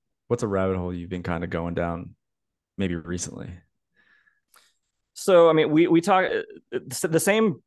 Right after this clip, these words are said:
Speaker 2: similar rabbit holes that we discussed last time. So, I mean, yeah, fig-, weaponizing waste heat is, like, pr-, is forcing me to become a better engineer. It's like, I'm not an engineer. I mean, I'm, I don't think of myself as an engineer, but I mean, like, I'm having to become one just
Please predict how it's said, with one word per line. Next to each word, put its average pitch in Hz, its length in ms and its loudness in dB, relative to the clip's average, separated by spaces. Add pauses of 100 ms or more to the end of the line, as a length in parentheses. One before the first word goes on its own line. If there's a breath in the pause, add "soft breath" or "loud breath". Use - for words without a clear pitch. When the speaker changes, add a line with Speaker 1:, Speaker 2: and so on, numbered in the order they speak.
(420)
Speaker 2:
similar 147 520 2
rabbit 127 300 2
holes 123 240 0
that 120 80 -4
we 123 120 -4
discussed 113 440 -4
last 113 260 0
time. 104 280 -6
So, 120 260 2
I - 20 2
mean, 113 220 -6
yeah, 113 180 -6
fig-, 151 280 -4
weaponizing 143 680 0
waste 110 340 -4
heat 110 260 -8 (120)
is, 104 440 -4 (960)
like, - 200 -14 (280)
pr-, - 300 -4
is 123 140 0
forcing 165 500 2
me 139 140 4
to 131 80 -8
become 127 240 0
a 120 40 0
better 120 280 2
engineer. 113 640 -2 (140)
It's - 80 -20
like, 127 120 -4
I'm 165 120 0
not 160 140 2
an 143 80 -2
engineer. 123 520 -2
I 113 100 -6
mean, 117 120 -12
I'm, 110 280 -6 (480)
I 110 80 0
don't 117 180 -2
think 131 140 -6
of 127 40 -4
myself 113 300 -4
as 110 80 -6
an 113 80 -4
engineer, 113 520 -4
but 117 120 0
I 113 60 0
mean, 117 120 -4
like, 113 160 -4
I'm 123 140 -2
having 127 440 -2
to 123 100 -10
become 123 360 -4
one 110 280 -4
just - 280 -10